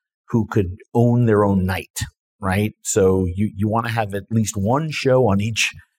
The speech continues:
on each night on your schedule that other shows can fall in around and that can be a tune-in reason for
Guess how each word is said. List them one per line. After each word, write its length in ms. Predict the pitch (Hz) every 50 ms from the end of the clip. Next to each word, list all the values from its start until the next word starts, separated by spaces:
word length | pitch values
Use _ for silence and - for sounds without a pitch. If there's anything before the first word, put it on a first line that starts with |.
| _
on 160 | - 92 101 110
each 220 | 123 131 120 -
night 460 | - 98 98 110 110 95 87 92 92 - - - _ _ _ _
on 200 | - - 104 101
your 120 | 101 98 95
schedule 720 | - - - 127 127 120 101 95 90 87 90 90 90 90 - _ _ _ _ _
that 240 | 110 107 98 98 - - -
other 240 | 123 131 135 131
shows 320 | 127 - - - 120 110 -
can 140 | - 98 95
fall 380 | - - 110 101 98 104 104
in 120 | 104 98 95
around 560 | 95 98 104 117 131 131 139 147 151 151 151
and 300 | - 101 95 90 90 85
that 160 | 101 95 - - _ _ _ - -
can 140 | - 113 98
be 140 | 92 101 101
a 80 | 92 - -
tune-in 520 | - - - 156 147 135 123 113 107 98 101
reason 580 | 98 98 101 98 92 90 90 87 78 82 87 _ _ _ _ _
for 420 | - 85 87 87 87 92 87 85